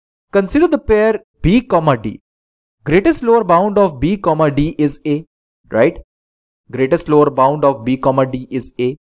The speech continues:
Least upper bound of B comma D is E, right? It is clear there is no need to add an extra pair in relation R because this hash diagram is already a lattice.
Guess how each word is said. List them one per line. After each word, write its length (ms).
Least 380
upper 240
bound 320
of 160
B 140
comma 300
D 300
is 220
E, 220
right? 300
It 120
is 100
clear 540
there 220
is 140
no 300
need 520
to 140
add 200
an 120
extra 360
pair 380
in 140
relation 500
R 300
because 600
this 200
hash 280
diagram 520
is 100
already 420
a 60
lattice. 720